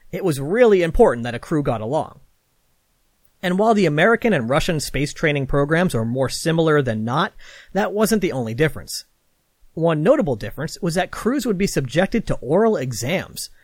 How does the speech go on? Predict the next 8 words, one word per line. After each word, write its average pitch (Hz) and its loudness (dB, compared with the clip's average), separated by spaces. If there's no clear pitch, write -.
where 131 -6
experts 214 2
in 107 -4
various 160 2
subsystems 147 0
would 113 -8
quiz 226 2
them, 76 -18